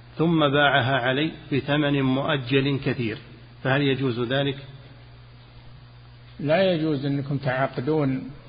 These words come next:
Speaker 2: أنت والبنك قبل أن البنك يملك السلعة. إذا كانت السلعة في ملكه تعقدون البيع، ما قبل ذلك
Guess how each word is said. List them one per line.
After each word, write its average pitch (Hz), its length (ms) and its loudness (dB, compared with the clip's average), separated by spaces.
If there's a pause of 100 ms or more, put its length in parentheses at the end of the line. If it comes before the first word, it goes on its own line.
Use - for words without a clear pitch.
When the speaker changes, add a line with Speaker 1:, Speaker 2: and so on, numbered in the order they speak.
(260)
Speaker 2:
أنت 160 240 -4
والبنك 139 600 0
قبل 147 300 -2
أن 143 280 -2
البنك 139 380 0 (100)
يملك 147 420 -2
السلعة. 113 480 -8
إذا 117 220 -6
كانت 139 440 -4
السلعة 139 480 -6
في 151 160 -2
ملكه 160 600 -2 (1000)
تعقدون 151 600 0
البيع، 120 360 -2 (960)
ما 123 160 -4
قبل 151 300 -4
ذلك 175 420 -2